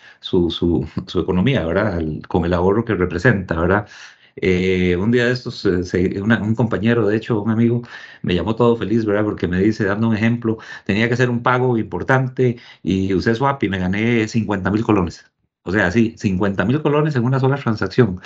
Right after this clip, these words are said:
Pongámosle, pongamos eso en perspectiva, ¿verdad? Eso es, este, ya es dinero, ¿verdad? Es dinero que, que realmente eso, eso es lo bonito, ¿verdad? Cuando realmente la tecnología que hacemos viene a aportar algo a la sociedad.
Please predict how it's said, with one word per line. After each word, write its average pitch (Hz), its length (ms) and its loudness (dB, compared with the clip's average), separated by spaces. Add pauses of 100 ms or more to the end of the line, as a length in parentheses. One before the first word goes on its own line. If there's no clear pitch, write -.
(300)
Pongámosle, 117 600 0
pongamos 107 400 0
eso 123 180 0
en 123 80 4
perspectiva, 95 560 2
¿verdad? 95 220 2
Eso 120 160 0
es, 120 160 0
este, 90 640 0 (280)
ya 98 140 0
es 107 80 0
dinero, 117 340 0
¿verdad? 98 240 -2
Es 98 80 -6
dinero 123 400 0
que, 87 300 -4 (340)
que 98 120 0
realmente 113 440 2
eso, 131 300 0
eso 131 160 -6
es 147 40 0
lo 143 80 2
bonito, 113 340 0
¿verdad? 98 180 0
Cuando 90 240 0
realmente 120 460 2
la 110 120 0
tecnología 90 480 2
que 123 100 -2
hacemos 123 280 0
viene 117 160 0
a - 40 -2
aportar 101 300 -2
algo 104 220 2
a - 20 -2
la 101 80 2
sociedad. 85 440 0